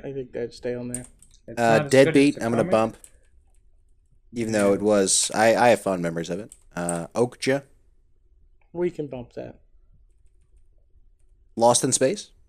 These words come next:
Speaker 2: I'm against it. Just 'cause I
Speaker 1: I
Speaker 2: haven't
Speaker 1: don't
Speaker 2: watched
Speaker 1: feel
Speaker 2: it,
Speaker 1: ex-,
Speaker 2: but I didn't
Speaker 1: extremely
Speaker 2: watch it.
Speaker 1: strong about it.
Speaker 3: Well, uh,
Speaker 1: Out of all
Speaker 3: Bright
Speaker 1: the
Speaker 3: and
Speaker 1: characters on
Speaker 3: Highwaymen.
Speaker 1: the show, I really only care about the robot and the chicken. <laughs>
Speaker 3: <laughs>
Speaker 1: Yeah,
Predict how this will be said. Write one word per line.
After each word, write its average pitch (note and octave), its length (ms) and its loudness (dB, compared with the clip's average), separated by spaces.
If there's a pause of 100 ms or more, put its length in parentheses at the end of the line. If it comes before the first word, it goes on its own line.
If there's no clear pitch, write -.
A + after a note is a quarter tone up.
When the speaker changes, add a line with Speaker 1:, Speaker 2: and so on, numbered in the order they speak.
(1500)
Speaker 2:
I'm C3+ 160 -6
against A#2 440 -12
it. G#2 280 -8 (1040)
Just - 280 -6
'cause D#3+ 140 -4
I D3+ 80 4
Speaker 1:
I - 20 4
Speaker 2:
haven't C#3 220 -2
Speaker 1:
don't C3 80 -2
Speaker 2:
watched C3+ 200 4
Speaker 1:
feel F3 140 0
Speaker 2:
it, D3+ 60 2
Speaker 1:
ex-, A2+ 240 -6
Speaker 2:
but A2+ 360 -4
I A2+ 140 -14
didn't D#3 140 -6
Speaker 1:
extremely D#3 340 -6
Speaker 2:
watch D3+ 100 -4
it. C#3+ 40 -8
Speaker 1:
strong C#3+ 360 -6
about C3+ 300 -6
it. C#3+ 160 -8 (640)
Speaker 3:
Well, E3 280 4 (240)
uh, - 40 -4
Speaker 1:
Out C#3 200 4
of F3 80 2
all D3+ 60 8
Speaker 3:
Bright E3 120 10
Speaker 1:
the - 40 6
Speaker 3:
and - 120 0
Speaker 1:
characters - 160 2
on C#3 120 4
Speaker 3:
Highwaymen. D#3 240 2
Speaker 1:
the D3+ 80 2
show, E3+ 260 0
I D3+ 60 2
really D#3 340 4
only D3+ 200 -4
care C#3+ 240 -2
about C3+ 280 -4
the C#3 80 -6
robot C#3+ 520 0
and C3 160 -6
the B2 40 -6
chicken. A#2 480 -6 (880)
<laughs> - 160 -8
Speaker 3:
<laughs> C3+ 540 0 (160)
Speaker 1:
Yeah, A#2+ 760 2